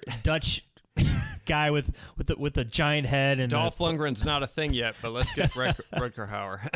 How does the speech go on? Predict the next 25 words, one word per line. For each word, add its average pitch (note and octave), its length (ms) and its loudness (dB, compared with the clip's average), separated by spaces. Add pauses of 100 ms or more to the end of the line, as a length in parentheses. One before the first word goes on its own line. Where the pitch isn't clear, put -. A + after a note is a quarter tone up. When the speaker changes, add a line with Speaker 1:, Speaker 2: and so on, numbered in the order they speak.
Speaker 1:
<laughs> - 60 -8 (1160)
Speaker 2:
Yeah, D3 220 4
Leon's, D3 440 2
like, A#2+ 140 2
six - 240 0
five. G#2 420 2
They're B2 160 0
Speaker 1:
Yeah. B2 80 -2
Speaker 2:
like A#2+ 220 -2
giant, D#3 440 2
two E3 140 2
giant C#3 320 0
guys G#2+ 540 0 (560)
walking B2 280 0
the A#2 80 2
streets A#2 460 0 (180)
in C#3 140 0
Chinatown. C3 800 2 (180)
Speaker 1:
Yeah. B2 200 2
Speaker 2:
<laughs> B2+ 40 2
They're D3 80 4
probably D3+ 300 4
towering C#3 440 2
over C#3 200 4
everybody. G#2+ 520 2